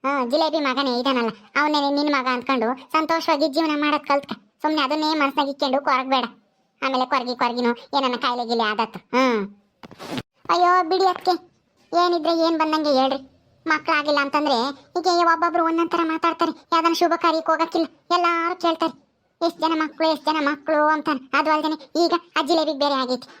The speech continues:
ನನಗಿನ್ನ ಹಿಂದ ಮದ್ವೆ ಆದಾಳ ಅವಳು, ಅವಳಿಗೂ ಮಗು ಆಗೈತಿ ಅಂದ್ರೆ ನನಗೆ ಆಗಿಲ್ಲ ಅಂತಂದ್ರೆ ಹೆಂಗ್ ಮಾತಾಡ್ತಾರೆ ಗೊತ್ತಾ ಅದ್ಕೆ? ನನಗಂತೂ ತುಂಬಾ ಬೇಜಾರಾಗುತ್ತೆ ಅವಾಗ.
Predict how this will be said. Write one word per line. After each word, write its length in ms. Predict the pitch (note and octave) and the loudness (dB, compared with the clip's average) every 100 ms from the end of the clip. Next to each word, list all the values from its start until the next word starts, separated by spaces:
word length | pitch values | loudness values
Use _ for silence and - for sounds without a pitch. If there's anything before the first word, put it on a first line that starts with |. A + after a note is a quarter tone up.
| - | -4
ನನಗಿನ್ನ 300 | D#4+ E4 D#4 | -2 0 0
ಹಿಂದ 200 | D4+ D#4 D4 | 0 0 0
ಮದ್ವೆ 260 | C4+ C4+ | 0 0
ಆದಾಳ 240 | C#4 C4 C4 | 0 2 2
ಅವಳು, 300 | A3+ - _ _ - | 0 -4 _ _ -4
ಅವಳಿಗೂ 280 | D#4 F4 D#4+ | 0 2 2
ಮಗು 260 | D#4+ D4+ D#4 | 2 2 2
ಆಗೈತಿ 240 | D4 D4+ | 0 -2
ಅಂದ್ರೆ 160 | D4+ B3+ | 0 0
ನನಗೆ 220 | D4 D4+ | 2 2
ಆಗಿಲ್ಲ 260 | C#4 C#4+ C4+ | 2 2 0
ಅಂತಂದ್ರೆ 340 | C4+ D4+ C4 | 2 0 0
ಹೆಂಗ್ 540 | C4 - - E4+ E4 F4+ | -4 -10 -2 0 2 2
ಮಾತಾಡ್ತಾರೆ 460 | D#4 D#4 D4+ D#4 | 2 0 0 -2
ಗೊತ್ತಾ 300 | C#4+ D4+ D4+ | 0 0 2
ಅದ್ಕೆ? 220 | C#4+ - | 0 0
ನನಗಂತೂ 640 | C4+ - - D4 C#4 C#4 C#4+ | -4 -6 -4 0 2 0 0
ತುಂಬಾ 320 | D4 C4+ D#4 | -4 0 0
ಬೇಜಾರಾಗುತ್ತೆ 600 | C#4 C4 C4 A#3 B3 C4 | 2 2 2 2 0 -2
ಅವಾಗ. 240 | A#3 A3 | 0 0